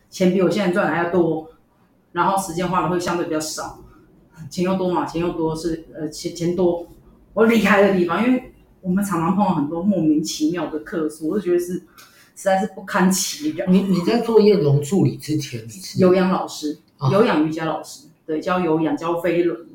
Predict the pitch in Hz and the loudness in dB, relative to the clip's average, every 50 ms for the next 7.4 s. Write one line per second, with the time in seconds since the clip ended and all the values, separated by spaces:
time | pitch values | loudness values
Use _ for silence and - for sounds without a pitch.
0 | - _ _ _ 151 156 180 214 233 220 202 190 190 - - - - 226 - 185 | -20 _ _ _ -4 -2 0 2 2 2 0 0 -2 -6 -4 0 0 2 2 2
1 | 175 - - - - - - 180 175 180 180 190 185 190 196 180 185 190 190 - | 0 0 -2 -4 -4 -4 -4 -2 -2 -2 -2 -2 -4 -2 -2 0 0 0 0 -2
2 | - - 151 156 160 - - _ _ _ _ _ _ - 151 147 147 156 156 156 | -2 -4 -2 -4 -6 -8 -12 _ _ _ _ _ _ -4 -4 -4 -2 -4 -6 -8
3 | 156 - _ _ _ _ _ _ _ - 196 190 185 185 190 190 190 - - - | -10 -12 _ _ _ _ _ _ _ -20 -18 -12 -2 0 0 0 0 0 -2 -2
4 | 175 165 151 147 - - 180 185 185 190 - - 214 214 214 214 214 214 - - | 0 0 0 -2 -2 -2 0 0 -2 -4 -6 -2 4 6 8 8 8 6 4 -4
5 | 233 190 - - - - _ - - - - - 254 247 240 226 220 - 247 233 | -6 -6 -6 -8 -16 -20 _ -20 -20 -16 -12 -4 -2 -2 -2 -2 -4 0 0 2
6 | 180 - 160 156 - - 165 170 175 196 175 156 147 147 151 151 - - 165 175 | 2 2 0 -2 -4 -8 -12 -12 -6 -4 -2 -2 -2 -2 -4 -4 -6 -14 -12 -8
7 | 180 180 185 180 175 165 - - | -8 -6 -2 -2 -2 -2 -4 -6